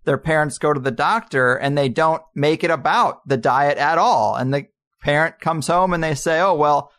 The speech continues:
I'm fine. I just had a triple bypass." And the kid's like, "Well,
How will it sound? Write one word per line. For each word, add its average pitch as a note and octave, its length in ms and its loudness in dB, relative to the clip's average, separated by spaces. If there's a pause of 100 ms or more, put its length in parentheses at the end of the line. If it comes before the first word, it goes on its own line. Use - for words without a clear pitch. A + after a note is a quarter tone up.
I'm G3+ 180 0
fine. D3+ 360 0
I E3 80 2
just D#3 180 -4
had D3+ 140 0
a C3+ 40 -6
triple C#3+ 320 -2
bypass." C#3 640 0
And D#3 80 -10
the D3 60 -8
kid's D#3+ 280 -4
like, D3 200 -2
"Well, D#3 340 2